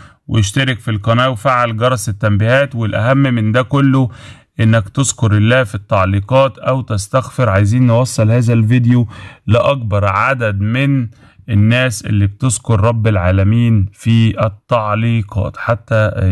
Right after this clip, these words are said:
يكسب ثواب كل من رأت عينه اسم رب العالمين. آه، علشان ما نطولش على حضراتكم، هنتكلم عن موضوعات خطيرة جدا، أولها تحذير للعالم كله. ذعر في فرنسا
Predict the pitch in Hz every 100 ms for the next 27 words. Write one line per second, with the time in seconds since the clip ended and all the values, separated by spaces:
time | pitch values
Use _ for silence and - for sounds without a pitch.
0 | - 107 123 - 107 98 104 113 117 -
1 | 131 123 110 101 104 113 120 104 98 107
2 | 113 110 101 - - - - 113 - 101
3 | 113 110 104 90 95 98 117 147 156 143
4 | _ _ _ - - _ - 107 104 110
5 | 120 160 165 151 135 135 151 143 127 143
6 | - 127 131 143 143 - 82 - _ _
7 | _ _ - 113 117 - 147 156 151 147
8 | 104 120 156 139 123 117 110 127 160 -
9 | - 113 139 147 135 143 135 147 139 117
10 | 120 143 160 139 139 113 - 101 101 143
11 | 165 123 120 104 123 151 143 127 143 135
12 | 104 87 95 _ _ _ _ _ _ _
13 | - 104 151 117 107 101 - 113 131 156
14 | 147 160 147